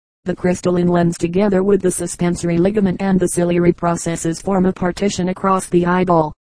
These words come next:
This divides the eye space into two separate compartments, which are filled with the so-called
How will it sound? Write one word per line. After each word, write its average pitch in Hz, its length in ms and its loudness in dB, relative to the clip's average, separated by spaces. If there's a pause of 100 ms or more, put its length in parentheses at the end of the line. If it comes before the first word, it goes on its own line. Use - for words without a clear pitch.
(120)
This 180 200 -4
divides 190 460 -2
the 190 160 0
eye 185 120 0
space 196 380 -2
into 190 320 0
two 180 140 -2
separate 185 500 0
compartments, 180 680 -2 (300)
which 180 260 -2
are 170 140 0
filled 202 260 0
with 196 180 2
the 180 80 0
so-called 185 540 2